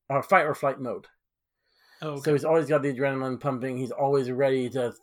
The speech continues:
Speaker 1: throw down or escape. Um,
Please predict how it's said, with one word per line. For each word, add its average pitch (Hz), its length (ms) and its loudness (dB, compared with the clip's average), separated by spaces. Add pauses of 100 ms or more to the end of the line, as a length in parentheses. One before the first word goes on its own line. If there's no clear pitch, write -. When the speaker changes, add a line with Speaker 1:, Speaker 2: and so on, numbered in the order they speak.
Speaker 1:
throw 135 240 2
down 120 640 0
or 117 320 -4
escape. 117 580 -8 (800)
Um, 107 480 0